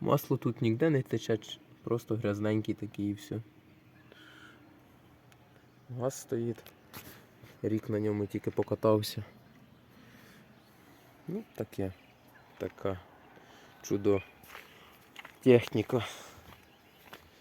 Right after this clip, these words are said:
Але теж добре, як є. Ззаді теж такий рейвах. Колеса лежать. <laughs> Треба буде все гарно поприбирати. Балончик воно ззаді.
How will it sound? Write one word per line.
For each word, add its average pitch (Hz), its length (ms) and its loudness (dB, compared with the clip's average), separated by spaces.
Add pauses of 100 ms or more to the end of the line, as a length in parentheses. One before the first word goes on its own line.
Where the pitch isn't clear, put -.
(760)
Але 208 220 4
теж 165 220 6
добре, 120 380 8
як - 260 8
є. 110 160 8 (1400)
Ззаді 143 280 4
теж 117 300 2
такий 113 320 2
рейвах. 107 480 6 (1160)
Колеса - 400 -4
лежать. 107 340 0 (160)
<laughs> - 140 -8 (1300)
Треба - 140 -6
буде 95 140 2
все 101 200 0
гарно 101 320 2
поприбирати. 98 760 2 (1400)
Балончик 101 680 0
воно 110 200 -2
ззаді. 113 340 -6